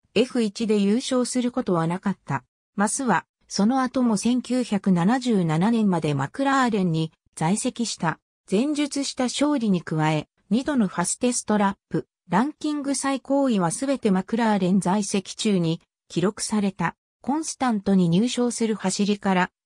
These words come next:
ベストセカンドドライバーと評価された。千九百七十八年以後、編集マクラーレン離脱後は、下位、中堅チームを渡り歩いた。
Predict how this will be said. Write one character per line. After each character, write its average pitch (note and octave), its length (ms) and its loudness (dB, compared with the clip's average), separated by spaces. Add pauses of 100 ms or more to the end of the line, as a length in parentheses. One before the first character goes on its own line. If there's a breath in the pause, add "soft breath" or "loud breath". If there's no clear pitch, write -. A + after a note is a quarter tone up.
ベ E3+ 100 2
ス - 120 -2
ト D4 120 -2
セ C#4+ 200 -2
カ D4+ 200 -2
ン C#4 100 -4
ド C#4 120 0
ド C#4+ 100 0
ラ C#4 120 0
イ G#3+ 60 2
バ A3 200 2
ー - 20 -20
と F#3+ 140 0
評 A#3 240 0
価 G3 160 -2
さ - 160 -4
れ C#3+ 100 -4
た。 - 220 -8 (360)
千 E4 320 -2
九 C#4+ 220 -2
百 G#3+ 300 -2
七 G3 260 2
十 G3 220 2
八 D#3+ 320 -2
年 A#3 240 2
以 A3 80 -2
後、 E3+ 240 -2 (240)
編 C#4 240 0
集 C4+ 280 -2
マ A#3 140 0
ク C#4 120 -2
ラ D4 160 2
ー - 20 2
レ B3+ 100 0
ン A#3+ 80 2
離 B3 140 0
脱 A3 280 -2
後 G3 140 0
は、 D#3+ 220 0 (220)
下 A#3+ 160 2
位、 F3+ 180 -2 (220)
中 C#4+ 220 0
堅 C4+ 280 -2
チ D4 240 -2
ー C4 40 0
ム F#3 140 4
を D3+ 80 0
渡 C#3+ 260 -2
り A#3 140 -2
歩 G#3 180 2
い F3 60 0
た。 - 260 -8